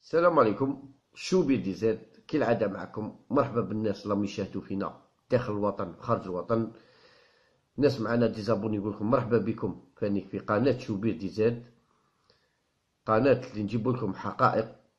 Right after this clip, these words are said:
واليوم نتكلموا عن الفضيحة اللي راهي في الشامبيونا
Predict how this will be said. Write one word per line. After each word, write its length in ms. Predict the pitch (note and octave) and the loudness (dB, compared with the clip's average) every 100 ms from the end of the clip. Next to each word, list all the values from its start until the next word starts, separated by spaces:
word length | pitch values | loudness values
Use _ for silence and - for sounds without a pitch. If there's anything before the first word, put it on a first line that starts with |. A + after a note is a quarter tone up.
| _ | _
واليوم 580 | G#2 G#2+ D#3 C3 - - _ _ - | -2 6 6 6 2 -8 _ _ -14
نتكلموا 640 | G2+ - C3 A#2+ C3 B2+ - _ _ | -14 -2 4 4 4 0 -8 _ _
عن 120 | A2 | -6
الفضيحة 640 | G#2+ G#2+ G#2 A#2+ B2 B2 B2 | -4 0 0 0 -2 -2 -2
اللي 200 | A#2+ A2 | 2 2
راهي 340 | G#2+ B2+ C3+ - - _ _ _ _ | 2 0 -2 -6 -18 _ _ _ _
في 80 | - | -16
الشامبيونا 800 | - B2 A#2 A#2 A#2 C3 C3 | -2 -2 0 2 2 2 -2